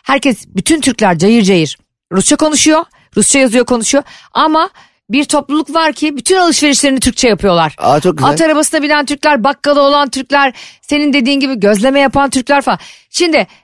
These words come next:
Speaker 1: bununla yaşayalım mı biz de yani?
Speaker 2: <laughs>
Speaker 1: Bizim, e, orada vay bizim, e, Osmanlı orada nerelerde? Oldu bitti yani bunlar.
Speaker 2: E, tabii. Ya, zaten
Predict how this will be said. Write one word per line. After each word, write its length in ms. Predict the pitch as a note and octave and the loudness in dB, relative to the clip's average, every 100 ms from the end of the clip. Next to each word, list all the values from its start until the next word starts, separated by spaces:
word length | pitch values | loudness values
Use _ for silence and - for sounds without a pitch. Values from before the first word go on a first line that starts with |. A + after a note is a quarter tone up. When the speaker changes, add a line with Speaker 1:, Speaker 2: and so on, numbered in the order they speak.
| _ _ _ _ | _ _ _ _
Speaker 1:
bununla 240 | A3 D4 E4 | 0 2 2
yaşayalım 460 | D4+ - G4 G#4+ | 2 2 2 2
mı 120 | C#4+ | 0
biz 140 | G#3+ F3+ | 0 0
de 60 | |
yani? 320 | G#3+ F#3+ F#3+ D#3 - - | 0 2 0 -2 -6 -10
Speaker 2:
<laughs> 180 | _ | _
Speaker 1:
Bizim, 300 | G#3 A#3+ C#4+ A#3+ | -2 0 0 0
e, 260 | A#3+ - - | 0 -2 0
orada 360 | C4 C4 C4+ | 0 2 2
vay 180 | C4+ C4+ | 2 0
bizim, 280 | A#3+ A3+ B3+ | -2 -8 -8
e, 220 | A3 A#3 - | -6 -6 -4
Osmanlı 440 | - B3 C#4 C4+ C4 | -2 -2 0 0 2
orada 200 | B3 C#4 | 0 2
nerelerde? 460 | C4+ B3+ G#3 F3+ E3 | 2 2 2 0 0
Oldu 260 | C#4 D#4+ A4 | 0 0 -2
bitti 240 | G4 - D5+ D#5+ | -6 -4 -2 0
yani 160 | A3 F3+ | 2 -2
bunlar. 280 | D3+ C#3+ C#3 | -4 -2 0
Speaker 2:
E, 80 | |
tabii. 300 | C3 A3+ D4 - G#2+ | 2 2 2 0 0
Ya, 100 | B2 A2 | 0 -2
zaten 320 | - - G3 | -2 0 0